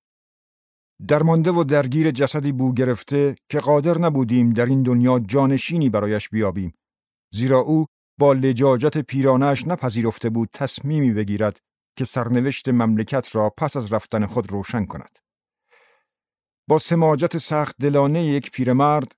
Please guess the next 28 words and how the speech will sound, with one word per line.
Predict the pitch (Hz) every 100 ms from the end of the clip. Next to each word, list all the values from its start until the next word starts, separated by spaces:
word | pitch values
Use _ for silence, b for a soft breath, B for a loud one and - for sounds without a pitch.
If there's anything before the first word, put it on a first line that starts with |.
| _ _ 95
در | 127
برابر | 127 139 131 143
همهٔ | 139 123 165 175
پیشنهادهایی | 135 131 - 120 120 117 131 135
که | 113 113
به | 95
او | 147
داده | 123 107 104
بودند | 107 127 127 117 -
ایستادگی | 139 123 - - 120 113 127 135
کرده | 107 95 104
بود | 110 104 _ _ _ _ _ _ -
و | 110
این | 123 135 135 131 b b -
از | 139 110
زمانی | 160 185 180 135
بود | 117 110
که | 131
دولت | 117 131 135 147
به | 135
ساختمان‌های | - 135 123 - 127 123 117 151 156
وزارتخانه‌های | 127 123 123 123 - 123 120 113 139 139
با | 123 117
شیشه‌های | - 123 131 113 123 117
آفتاب | 117 110 - 120 110
خورده | 117 117 113
منتقل | 139 113 110 107
شد | 107 113